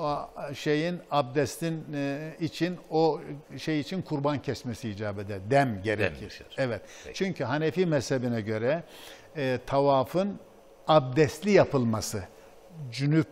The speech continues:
Speaker 1: iken demiyorum,
Speaker 2: Hayır,
Speaker 1: abdestli
Speaker 2: normal
Speaker 1: iken
Speaker 2: abdest.
Speaker 1: yapılması vaciptir. Dolayısıyla bunun terk edilmesi halinde dem, yani küçük baş bir hayvanı kurban etmek gerekir.
Speaker 2: Peki bu
Speaker 1: Ama
Speaker 2: beşinci şafta?
Speaker 1: beşinci şafta,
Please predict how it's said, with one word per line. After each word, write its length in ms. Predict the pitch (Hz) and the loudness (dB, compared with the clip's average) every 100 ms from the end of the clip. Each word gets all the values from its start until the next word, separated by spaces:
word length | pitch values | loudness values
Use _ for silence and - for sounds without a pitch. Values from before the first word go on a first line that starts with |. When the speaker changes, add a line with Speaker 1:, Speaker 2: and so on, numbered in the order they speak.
| - - | -6 -12
Speaker 1:
iken 360 | - 139 135 | 0 2 4
demiyorum, 420 | 147 131 107 101 - - | 2 2 0 -4 -10 -6
Speaker 2:
Hayır, 160 | 98 92 | 0 2
Speaker 1:
abdestli 440 | 147 131 151 131 | 2 2 0 4
Speaker 2:
normal 220 | 143 156 143 | 4 8 6
Speaker 1:
iken 60 | 131 | 6
Speaker 2:
abdest. 80 | 135 | 0
Speaker 1:
yapılması 680 | 123 151 135 123 - 127 | -2 0 0 -2 -4 0
vaciptir. 680 | 117 117 113 190 - 196 202 - - - | 2 4 4 2 4 2 2 -6 -20 -4
Dolayısıyla 680 | 151 160 180 160 165 139 120 | 2 4 4 4 2 2 2
bunun 260 | 151 190 175 | -2 -2 0
terk 320 | 185 190 - | 2 0 2
edilmesi 540 | 156 143 135 117 151 | 0 0 0 0 0
halinde 600 | 120 127 120 120 135 202 - - - - | 2 2 2 0 4 2 2 -8 -20 2
dem, 240 | 165 147 123 | 4 6 4
yani 420 | 151 143 131 170 | 4 4 2 -2
küçük 380 | - 139 156 139 | -6 -6 -2 0
baş 280 | 120 - | 0 -2
bir 80 | 135 | -4
hayvanı 420 | 110 120 117 160 | 0 0 0 -4
kurban 360 | - 139 135 131 | -4 -2 0 0
etmek 360 | 113 - 190 - - - | -2 -2 -4 -4 -14 -6
gerekir. 560 | 135 139 143 - 214 - - - | 0 4 4 4 0 0 -10 -12
Speaker 2:
Peki 200 | 160 175 | -4 2
bu 40 | |
Speaker 1:
Ama 300 | 202 202 110 151 | 6 6 4 0
Speaker 2:
beşinci 360 | 139 139 120 | -4 -6 -8
şafta? 420 | - 80 - 69 - - 143 | -4 -4 -4 -8 -8 -10 4
Speaker 1:
beşinci 420 | 175 - 220 220 | 4 6 4 2
şafta, 580 | 185 190 151 - 151 101 | 6 6 6 4 2 2